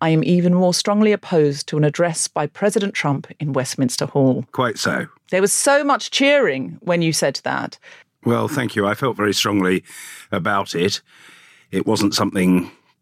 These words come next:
Speaker 2: contrived long in advance as a statement. It was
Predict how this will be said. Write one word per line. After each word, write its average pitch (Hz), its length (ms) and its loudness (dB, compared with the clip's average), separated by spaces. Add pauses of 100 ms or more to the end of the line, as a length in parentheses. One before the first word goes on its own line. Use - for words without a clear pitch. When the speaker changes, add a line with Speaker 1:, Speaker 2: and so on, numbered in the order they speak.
(840)
Speaker 2:
contrived 101 720 0
long 107 260 2
in 98 100 2
advance 98 600 0
as 87 140 0
a 90 60 0
statement. 95 600 0
It 95 180 -2
was 87 320 0